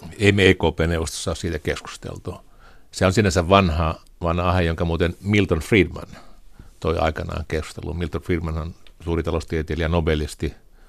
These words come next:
usein, sanotaan, tämmöisen libertaarisen ajattelutavan suuri oppija. Hän toi tämän keskusteluun, ja musta on ihan sallittua, että teoreetikot ja, ja, ja ihmiset sitä keskustelevat, mutta se ei ollut meidän,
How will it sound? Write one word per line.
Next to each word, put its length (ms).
usein, 360
sanotaan, 460
tämmöisen 240
libertaarisen 720
ajattelutavan 640
suuri 260
oppija. 480
Hän 180
toi 120
tämän 200
keskusteluun, 600
ja 180
musta 280
on 80
ihan 280
sallittua, 520
että 320
teoreetikot 580
ja, 140
ja, 240
ja 120
ihmiset 180
sitä 120
keskustelevat, 580
mutta 160
se 60
ei 80
ollut 240
meidän, 360